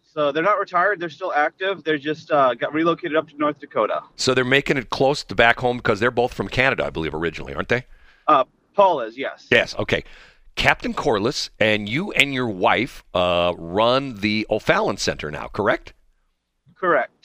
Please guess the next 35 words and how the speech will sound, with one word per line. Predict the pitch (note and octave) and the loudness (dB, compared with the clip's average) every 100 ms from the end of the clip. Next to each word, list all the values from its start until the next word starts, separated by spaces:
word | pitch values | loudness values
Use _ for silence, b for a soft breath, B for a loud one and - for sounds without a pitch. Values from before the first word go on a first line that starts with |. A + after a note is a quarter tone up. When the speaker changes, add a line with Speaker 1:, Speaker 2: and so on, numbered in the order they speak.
| - | -2
Speaker 2:
And | C3 A#2+ A#2 - | 2 2 0 -2
it's | B2 - | -4 -4
right, | F2+ G#2+ E3 - | 0 2 2 0
<laughs> | - | 2
matter | C#3 | 2
of | C#3+ | 2
fact, | C3 A#2+ - A#2+ | 2 2 0 -2
I | |
don't | C#3+ | -2
know | |
if | C#3 | -2
you | B2 | 0
know | B2 | 0
this, | A2+ G#2+ - - - | 0 -2 -6 -16 -6
Major | A#2 C3+ C3 | -2 0 0
Ferguson | - B2+ A#2+ - G2+ | 0 0 -2 -6 -6
used | G#2 G#2+ | -4 0
to | |
always | G2 F#2+ | 0 0
say, | - F#2+ F2 b b b b | 0 0 0 b b b b
"It's | D#3 D#3+ F3 | 0 2 2
right | A3+ - | 2 4
down | G#3 G3+ | 2 2
the | |
street | - G3+ F3 | -2 -2 0
from | D3+ | 4
Ethel's." | C3 - C2+ - - | 4 2 -4 -8 -18
<laughs> | _ | _
You | C3+ D3+ | -2 0
still | - - C#3 | 0 0 0
use | C3+ C3+ D3+ | 0 0 2
that? | - C#3+ G3+ G#3+ G3 - | 4 4 4 2 0 -2
Speaker 1:
<laughs> | G#3 F#3+ _ _ _ b b b | -2 -2 _ _ _ b b b
I, | E3 - D3+ E3 F3+ | -4 -2 0 2 2
I, | E3 E3+ | 2 0